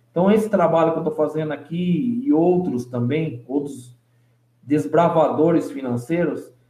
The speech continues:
a gente deveria ter cinco milhões, dez milhões de pessoas, é, no desenvolvimento na B três. Porque faz bem pra gente, faz bem pro Brasil e faz bem pra saúde financeira de todos.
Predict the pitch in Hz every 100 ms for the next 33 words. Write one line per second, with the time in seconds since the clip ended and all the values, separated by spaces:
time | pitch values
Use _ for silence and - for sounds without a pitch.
0 | _ 156 - - - - 165 170 175 180
1 | 180 180 180 - 214 240 196 160 139 160
2 | 175 156 139 151 208 208 170 165 165 175
3 | 170 156 139 - 147 156 143 - - _
4 | _ _ _ _ - 131 131 131 127 135
5 | 139 139 165 156 170 156 156 139 156 175
6 | 175 143 - _ _ - 139 143 139 135
7 | 139 127 104 - _ _ _ 165 160 139
8 | 139 175 180 - 175 190 220 208 180 151
9 | 120 151 190 202 196 180 175 - - 156
10 | 180 180 170 156 127 117 139 170 165 165
11 | 156 151 156 175 165 - 147 165 175 165
12 | 160 143 - 151 147 143 139 110 107 98
13 | _ _